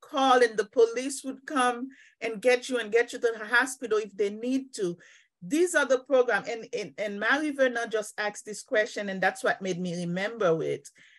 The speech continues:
What will be a good mental health program that you can suggest to start in Haiti right now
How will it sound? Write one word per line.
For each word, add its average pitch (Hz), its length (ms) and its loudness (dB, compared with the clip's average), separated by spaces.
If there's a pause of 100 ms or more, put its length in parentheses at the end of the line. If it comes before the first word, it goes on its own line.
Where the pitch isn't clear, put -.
(260)
What 262 400 2
will 277 260 2
be 240 300 -2
a 208 100 6
good 202 360 0
mental 233 420 2
health 220 260 2 (180)
program 185 1000 0 (1040)
that 220 340 4
you 262 120 2
can 247 320 4
suggest 214 840 2
to 226 120 -4
start 269 440 2
in 247 140 -2
Haiti 208 480 -2
right 196 400 0
now 190 560 -2